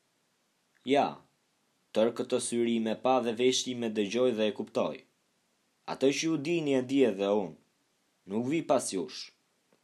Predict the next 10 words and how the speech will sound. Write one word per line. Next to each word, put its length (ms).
por 120
do 80
të 220
dëshiroja 500
të 160
flas 320
me 80
të 80
plot 240
fuqishmin, 580